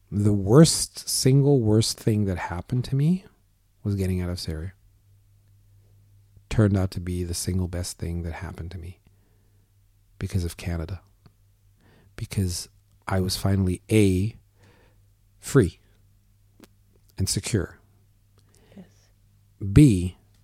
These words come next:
Speaker 1: I was able, I was given an opportunity through a system that, for all its faults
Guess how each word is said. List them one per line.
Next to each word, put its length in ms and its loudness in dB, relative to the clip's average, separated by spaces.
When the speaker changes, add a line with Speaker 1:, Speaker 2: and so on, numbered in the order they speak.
Speaker 1:
I 100 -2
was 260 0
able, 500 0
I 60 0
was 180 0
given 520 6
an 180 -6
opportunity 880 -2
through 140 -2
a 40 -2
system 420 4
that, 160 -8
for 320 -8
all 560 10
its 180 4
faults 680 -2